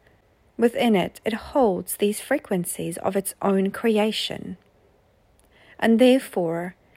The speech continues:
it can stream many different streams of these frequencies and consciousness,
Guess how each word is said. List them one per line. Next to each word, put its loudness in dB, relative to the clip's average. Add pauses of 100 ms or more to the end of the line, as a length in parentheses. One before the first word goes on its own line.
(180)
it 0
can 2
stream 2 (360)
many 4
different -2
streams -2 (420)
of 4
these -2
frequencies -2
and 0
consciousness, -4